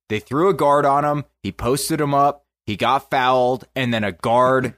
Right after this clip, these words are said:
never sat on him again for the rest of the game. And it's like, that's perfect, 'cause now Grant has to have a big on him or a big wing,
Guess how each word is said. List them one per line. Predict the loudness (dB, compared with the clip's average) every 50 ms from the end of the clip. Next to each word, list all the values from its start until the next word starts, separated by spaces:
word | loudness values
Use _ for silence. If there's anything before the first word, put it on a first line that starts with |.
| _ -8
never | -4 -2 -2 -2 0 -2 -2
sat | -2 -2 -2 0 0 2 2
on | 2 2 2 2 2
him | 0 -2
again | -2 -2 -2 -2 -2 -2 -4
for | -6 -6 -6
the | -4 -2
rest | -2 -2 -2 -2 -4 -6
of | -4
the | -4 -4
game. | -4 -4 -4 -4 -4 -6 -8 -12 -16 _ _ _ _ _ _ _ _
And | -4 -2 -2
it's | -2 -2 -2
like, | -2 -2 -2 -4 -6 _ -4
that's | -2 -2 -2 -2 -4
perfect, | -2 0 0 0 0 0 0 -2 -2 -2 -4 _
'cause | -8 -6 -4 -2
now | 0 0 0 0
Grant | 0 -2 -2 0 0 0 -2 -2 -2
has | -2 -2 -2 -2
to | -2
have | -2 -2 -2
a | -4
big | -4 -2 0 0 2 2
on | 2 2 2 2 2
him | 2 0 0 -2 -4 -4 _
or | -2 -2
a | -2
big | -2 -2 -2 -2 -2 -2
wing, | -2 -2 0 0 -2 -2 -4 -6